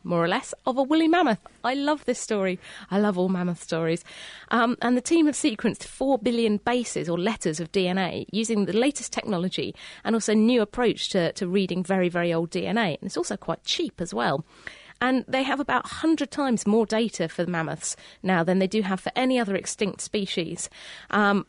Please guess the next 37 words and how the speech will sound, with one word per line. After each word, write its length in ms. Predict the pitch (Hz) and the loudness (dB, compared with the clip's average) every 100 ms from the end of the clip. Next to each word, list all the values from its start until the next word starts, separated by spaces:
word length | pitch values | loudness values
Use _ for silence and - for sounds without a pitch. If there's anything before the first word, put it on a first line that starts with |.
| - | 2
although 220 | 208 208 | 4 4
actually 420 | 190 196 - 185 | 2 0 -2 -2
probably 320 | - 226 190 | -2 -2 0
around 260 | 175 170 180 | 0 0 0
only 140 | 175 | -2
three 200 | 175 208 | -2 0
and 80 | 175 | 2
a 40 | |
half 240 | 180 170 - | 2 -2 -2
billion 300 | 185 175 160 | -2 0 -2
of 100 | - | -2
these 240 | 160 156 - | -4 -6 -6
letters 360 | 170 160 - 165 | -6 -6 -6 -4
are 60 | |
actually 280 | 156 - 160 | -4 -4 -2
mammoth, 440 | 180 185 147 - | 2 2 0 -4
and 100 | - | -10
the 60 | 160 | -6
rest 240 | 180 - | -6 -6
are 40 | 165 | -8
probably 420 | - 180 165 156 - - | -4 -2 -2 -4 -8 -8
contaminating 680 | 185 175 190 180 170 160 165 | -6 -2 -2 0 -2 -2 -6
bacteria. 640 | - - - 220 180 139 - _ - - - - | -6 -6 0 0 2 -2 -4 _ -20 -18 -10 -2
Now, 100 | 233 | 0
the 80 | 233 | 0
researchers 480 | 285 370 392 294 | 0 0 0 -2
think 380 | - 311 254 - | -2 0 0 -2
that 100 | - | -4
overall 420 | - 247 240 220 170 | 2 2 4 2 2
the 40 | |
mammoth 380 | 175 285 269 - | 2 2 2 0
genome 420 | 202 170 143 139 | 0 0 -2 -6
is 80 | - | -10
probably 540 | - 349 320 214 170 | -4 -2 0 0 -2
about 320 | - 208 226 - | -2 -2 -2 -2
the 60 | |
size 500 | - 208 156 147 - | -4 -4 -4 -6 -8